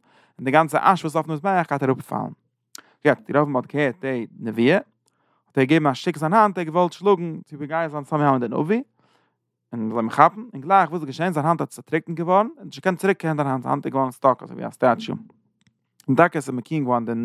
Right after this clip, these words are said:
מופת, דער סימן, וואס דער נביא געזאגט, דער מזבח האט זיך צעריסן, האט זיך אויסגעגאסן, דער דיישטן פון דעם מזבח. האט דער מלך געזען,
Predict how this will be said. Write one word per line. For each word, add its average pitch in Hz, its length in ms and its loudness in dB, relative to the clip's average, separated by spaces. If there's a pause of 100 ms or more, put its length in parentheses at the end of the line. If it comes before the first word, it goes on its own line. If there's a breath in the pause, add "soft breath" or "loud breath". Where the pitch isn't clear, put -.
(240)
מופת, 131 440 2
דער 135 100 -18
סימן, 160 200 -8
וואס 127 140 -8
דער 131 160 0
נביא 120 180 -4
געזאגט, 156 400 0
דער - 500 -20
מזבח 127 320 2
האט - 100 -18
זיך - 100 -20
צעריסן, 175 420 0
האט 143 100 -14
זיך - 140 -14
אויסגעגאסן, 123 580 -2
דער 120 120 2
דיישטן 123 380 0
פון - 160 -12
דעם 107 80 -8
מזבח. - 440 -4 (960 loud breath)
האט 123 100 -2
דער 120 80 2
מלך 135 300 2
געזען, 131 400 0